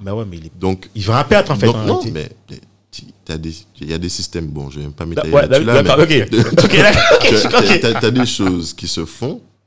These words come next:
Speaker 2: que c'est, pour moi, c'est, euh, c'est, c'est pas normal.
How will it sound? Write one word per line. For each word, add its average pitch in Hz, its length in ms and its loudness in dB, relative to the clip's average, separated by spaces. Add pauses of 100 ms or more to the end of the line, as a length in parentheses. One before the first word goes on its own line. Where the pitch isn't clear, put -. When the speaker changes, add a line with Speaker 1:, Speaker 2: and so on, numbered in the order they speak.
(380)
Speaker 2:
que 82 100 -10
c'est, 82 320 -8 (240)
pour 90 100 -10
moi, 95 140 -4
c'est, 78 340 -8
euh, 73 40 -10 (800)
c'est, - 180 -12
c'est - 140 -6
pas 143 160 -6
normal. 156 380 -8